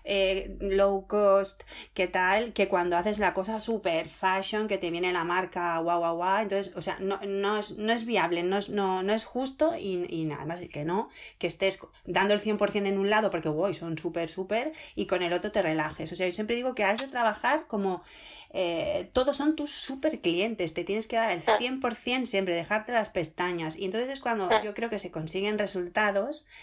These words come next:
Speaker 1: y,
Speaker 2: Ujú.
Speaker 1: eh, y consigues más cosas luego también, luego siempre viene de vuelta.
Speaker 2: Sí, sí, totalmente. Yo ya te lo he dicho antes que para mí es súper importante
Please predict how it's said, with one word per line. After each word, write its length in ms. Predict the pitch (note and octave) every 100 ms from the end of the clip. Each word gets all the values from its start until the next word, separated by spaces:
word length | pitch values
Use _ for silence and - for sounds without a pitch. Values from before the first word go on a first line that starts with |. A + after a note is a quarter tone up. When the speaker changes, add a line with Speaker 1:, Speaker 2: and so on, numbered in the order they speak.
| - - _ _
Speaker 1:
y, 180 | G3 F#3
Speaker 2:
Ujú. 140 | F3
Speaker 1:
eh, 340 | F3+ A#3+ - -
y 80 | G3
consigues 400 | G3 F#3 G3+ A#3
más 200 | A3 E3+
cosas 420 | - B3+ B3+ F3+
luego 260 | F3 A#3+ A3
también, 380 | F3+ F#3+ A#3+ G3+
luego 160 | A3 A#3
siempre 200 | G#3+ F#3
viene 200 | F3 E3
de 80 |
vuelta. 480 | E3 G3+ G#3 E3 D#3+ - _ - - - - - -
Speaker 2:
Sí, 200 | - E4+
sí, 180 | D4+ C4+
totalmente. 640 | A3 B3 A#3 A#3 A#3+ A3+
Yo 280 | A#3+ B3+ C#4+ - - - - - -
ya 140 | B3+
te 80 | B3
lo 60 | C4
he 60 |
dicho 200 | B3+ B3 B3
antes 180 | C4+
que 80 | C#4+
para 240 | A#3+ G#3 G#3
mí 200 | A3 C4
es 80 | C4
súper 200 | B3 A#3
importante 720 | A#3 G#3+ G#3+ A3+ A#3+ C#4 B3+